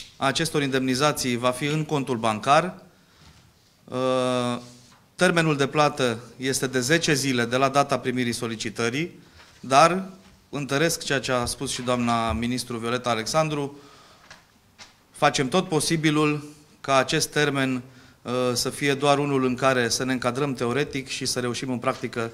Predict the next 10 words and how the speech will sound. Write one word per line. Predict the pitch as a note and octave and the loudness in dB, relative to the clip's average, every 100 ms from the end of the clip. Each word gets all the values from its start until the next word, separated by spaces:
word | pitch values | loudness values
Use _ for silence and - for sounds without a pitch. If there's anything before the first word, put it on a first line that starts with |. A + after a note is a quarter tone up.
| - - - | -12 -20 -12
să | B2 | -8
plătim | B2+ A#2+ C3 | -6 -4 -2
mult | C3 | 0
mai | A#2+ | 0
repede | A#2 A#2 G#2+ A2 A2 - | -2 -4 -4 -6 -8 -16
aceste | A2+ B2+ A2+ | -10 -8 -6
indemnizații. | A#2 A2 A2 G#2+ G#2+ - - - - - - - - - - _ _ _ _ - | -6 -6 -6 -6 -6 -8 -12 -18 -20 -20 -20 -20 -20 -20 -20 _ _ _ _ -8
Cât | E3 | -6
privește | D#3 E3 G3 F#3+ F3+ | 0 4 4 4 4
depunerea, | D#3 D#3 F3+ C#3+ C3 D#3 F3+ | 4 2 2 2 6 6 4